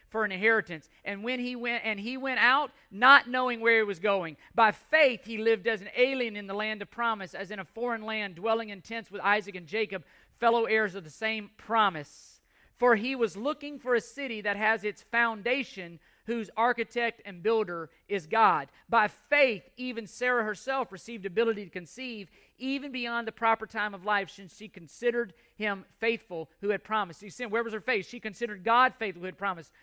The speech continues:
"Therefore, there was born even of one man, and him as good as dead at that,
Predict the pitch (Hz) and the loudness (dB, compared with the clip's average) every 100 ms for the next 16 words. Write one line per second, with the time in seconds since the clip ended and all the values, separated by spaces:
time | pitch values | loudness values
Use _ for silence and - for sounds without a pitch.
0 | _ 156 233 277 277 302 320 233 202 - | _ 2 4 6 4 -2 2 2 2 -4
1 | - 208 247 247 175 240 285 294 247 269 | -2 2 4 2 -2 0 2 2 0 -8
2 | 247 214 190 277 294 262 220 220 214 - | -6 -8 -2 -2 0 -2 -2 -4 -6 -10
3 | 208 214 254 269 196 180 277 277 180 240 | -6 -4 -4 -4 -6 -6 -6 -6 -2 0
4 | 226 226 202 190 220 180 160 | 0 -2 -6 -2 0 2 0